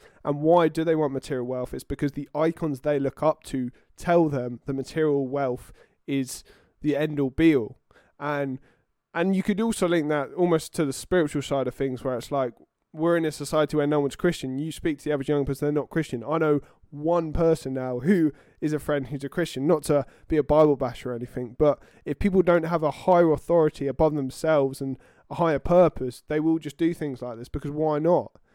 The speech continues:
You know, if, if you think that acquiring material items gives you status, gives you power, and it does to an extent, then why not just, uh, hurt someone else to, to make that happen?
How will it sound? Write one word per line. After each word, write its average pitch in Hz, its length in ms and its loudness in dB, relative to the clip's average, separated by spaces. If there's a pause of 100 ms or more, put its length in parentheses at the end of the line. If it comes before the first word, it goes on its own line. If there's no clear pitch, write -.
(160)
You 147 100 -4
know, 139 100 0
if, 151 180 0
if 160 160 -4
you 190 320 -2
think 165 400 -2
that 151 300 2 (240)
acquiring 156 500 0
material 156 840 2 (640)
items 143 640 0
gives 185 340 -2
you 165 80 -6
status, - 460 -4
gives 147 220 -4
you 139 80 -4
power, 135 640 -2 (280)
and 165 100 0
it 147 100 -2
does 175 240 2
to - 180 -6
an 135 60 -4
extent, 127 580 -8
then 147 420 2 (100)
why 156 320 2
not 165 380 0
just, 147 260 -2 (640)
uh, 131 120 -12
hurt 151 280 0
someone 127 220 -6
else 123 360 -8
to, - 100 -20 (160)
to - 100 -8
make 139 160 -4
that 123 140 -12
happen? 127 360 -16